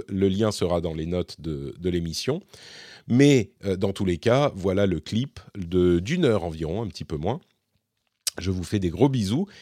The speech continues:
et je vous laisse avec Patrick du Battle for qui parle de Destiny deux. À très vite, à la semaine prochaine.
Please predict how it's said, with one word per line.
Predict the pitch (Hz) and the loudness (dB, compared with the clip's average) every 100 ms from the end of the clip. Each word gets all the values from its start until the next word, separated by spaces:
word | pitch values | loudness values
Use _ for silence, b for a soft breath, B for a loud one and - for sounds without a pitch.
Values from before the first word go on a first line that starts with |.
| B | B
et | 92 | -6
je | 82 | -2
vous | 90 | 0
laisse | 127 | 0
avec | 90 78 - | 0 -4 -6
Patrick | - - 131 - | -10 -8 -10 -10
du | 78 | -6
Battle | 76 101 87 78 | -4 -2 -4 -4
for | 101 107 - | -2 -4 -4
qui | - | -8
parle | 85 95 | -6 -6
de | 73 | -6
Destiny | 80 110 - 139 110 | -8 -8 -6 -4 0
deux. | 98 113 B B B B B | 2 0 B B B B B
À | - | -14
très | - 85 | -10 -6
vite, | 80 185 85 | -6 -4 -4
à | |
la | 82 | -4
semaine | - 82 | -4 -6
prochaine. | - 80 127 175 180 | -6 -2 0 0 -2